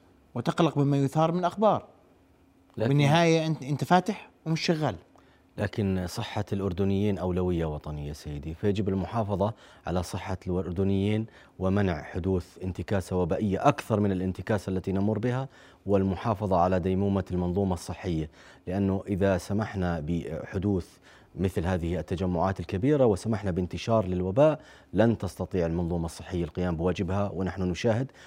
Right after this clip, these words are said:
Speaker 2: وكلنا نتابع الأرقام التي تنشرها السلطات الصحية في الأردن من ارتفاع في أعداد الإصابات،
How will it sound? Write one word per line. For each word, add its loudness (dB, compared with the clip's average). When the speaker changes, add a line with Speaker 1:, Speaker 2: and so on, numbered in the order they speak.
Speaker 2:
وكلنا 2
نتابع 2
الأرقام -2
التي -4
تنشرها -4
السلطات 0
الصحية -4
في -10
الأردن 0
من 0
ارتفاع -4
في -4
أعداد -2
الإصابات، 0